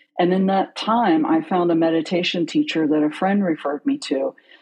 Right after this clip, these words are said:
And I ended up working with her for about six and a half years.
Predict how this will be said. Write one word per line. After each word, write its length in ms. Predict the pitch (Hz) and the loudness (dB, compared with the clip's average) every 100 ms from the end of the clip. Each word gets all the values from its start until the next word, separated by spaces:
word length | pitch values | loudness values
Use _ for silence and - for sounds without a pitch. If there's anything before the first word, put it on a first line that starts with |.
| _ | _
And 80 | - | 2
I 100 | 190 | 4
ended 300 | 294 240 226 | 4 4 4
up 180 | 180 - | 2 2
working 380 | 175 175 175 | 2 2 2
with 160 | 160 151 | 2 2
her 200 | 170 160 | 0 -2
for 180 | - 165 | 0 0
about 240 | 147 143 | 0 -2
six 280 | - 175 - | -2 -4 -2
and 100 | 185 | 0
a 60 | 160 | 2
half 300 | 156 139 - | 0 -2 0
years. 580 | 151 151 147 - - | 2 2 -2 -6 -8